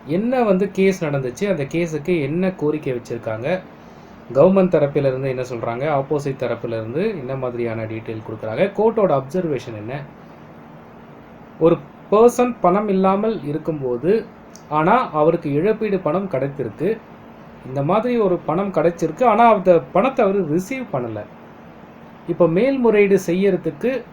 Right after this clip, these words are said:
அவரு தகுதியான நபரா, ஒருவேளை செஞ்சா அதுக்கு ஜட்ஜ்மெண்ட் வருமா? இந்த மாதிரியான அப்சர்வேஷன்ஸ் எல்லாமே இந்த நான் சொல்லக்கூடிய அந்த ஜட்ஜ்மெண்ட்ல கோட் பண்ணப்பட்டிருக்கு.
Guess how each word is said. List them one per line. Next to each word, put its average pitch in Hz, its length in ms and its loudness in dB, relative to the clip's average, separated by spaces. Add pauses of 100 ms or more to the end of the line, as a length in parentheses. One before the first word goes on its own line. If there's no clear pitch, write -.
(140)
அவரு 139 340 -2
தகுதியான 180 640 2
நபரா, 127 380 0
ஒருவேளை 170 400 2
செஞ்சா 180 240 2
அதுக்கு 202 300 2
ஜட்ஜ்மெண்ட் 135 400 -4
வருமா? 110 260 -6
இந்த 180 180 -2
மாதிரியான 214 560 0
அப்சர்வேஷன்ஸ் 170 680 -2
எல்லாமே 143 400 -2
இந்த 131 420 0 (880)
நான் 143 100 2
சொல்லக்கூடிய 170 500 2
அந்த 135 200 -2
ஜட்ஜ்மெண்ட்ல 139 600 -4 (1160)
கோட் 170 260 6
பண்ணப்பட்டிருக்கு. 131 760 -2